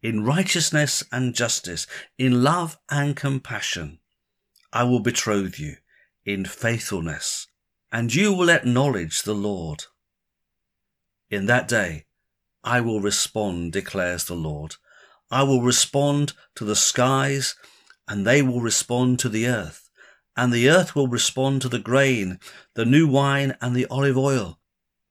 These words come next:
and they will respond to Jezreel. I will plant her for myself in the land.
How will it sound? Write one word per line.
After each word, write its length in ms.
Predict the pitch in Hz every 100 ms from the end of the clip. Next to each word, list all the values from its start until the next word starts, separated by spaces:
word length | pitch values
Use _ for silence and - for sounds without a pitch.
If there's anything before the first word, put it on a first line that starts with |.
| _
and 180 | 120 120
they 160 | 160 190
will 220 | 151 135
respond 480 | 123 - 131 135 127
to 80 |
Jezreel. 680 | 107 123 135 123 113 82 76 _ _ _ _ _ _ _ _ _ _
I 180 | - 135
will 200 | 123 113
plant 500 | - 120 117 117 85
her 320 | 107 95 85 -
for 200 | 113 107
myself 580 | 104 101 117 98 82 _ _ _ _
in 160 | 110 107
the 100 | 101
land. 540 | 101 95 85 65 -